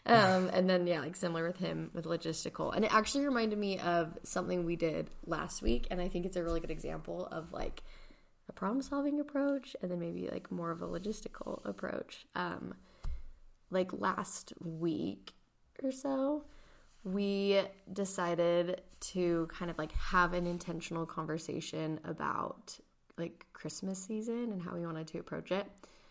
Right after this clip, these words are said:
Speaker 1: So we, like, wrote down, we each, like, wrote, um, kind of, like, what I wanted to get out of this season, what I thought Alex would wanna get out of this season, and then what we kind of wanted for our kids.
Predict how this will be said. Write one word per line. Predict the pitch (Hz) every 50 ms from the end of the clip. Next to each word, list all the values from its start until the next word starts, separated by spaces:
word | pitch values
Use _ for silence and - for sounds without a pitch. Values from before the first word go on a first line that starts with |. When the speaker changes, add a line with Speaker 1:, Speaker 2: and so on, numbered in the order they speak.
| - - _ _ _ _ - _ _
Speaker 1:
So | - - 220 202 190 185 185 180
we, | 175 165 185 180
like, | 175 165 156 - 175
wrote | 180 180 175 165 -
down, | 175 170 170 165 165 160 160 165 165 170 185 - - - _ _ _ _ _ _
we | 190 -
each, | - 175 175 170 170 - -
like, | 185 175 175 -
wrote, | 170 175 170 165 165 - - - _ _ _ _ _ _ _ _ _ _ _ _ -
um, | - 170 170 - - - 95 98 - -
kind | - - 180
of, | 185 180
like, | 170 165 165 -
what | 170 160 - -
I | 175 180 180 196
wanted | 220 233 247 247 254 254
to | 254 247
get | 254 262
out | 254 247 247 247
of | 247 240 247
this | 247 240 240 -
season, | - 240 240 240 226 247 233 233 233 233 240 247 240 - - - - - - - -
what | 190 190 -
I | 160 175 180
thought | 180 - - 175 175 185 185 160 -
Alex | - 180 180 185 190 190 - -
would | 202
wanna | 196 190 190 190
get | 185 185 185
out | 180 175 180
of | 180
this | 185 185 185
season, | - 190 180 180 185 175
and | 175 170 165 160
then | 160 160 160
what | 160 156 - -
we | -
kind | 160 - - 175 170
of | 165
wanted | 165 160 160 165 170 160
for | - - -
our | - 160 165
kids. | - - - 190 - - 180 190 208 214 233 -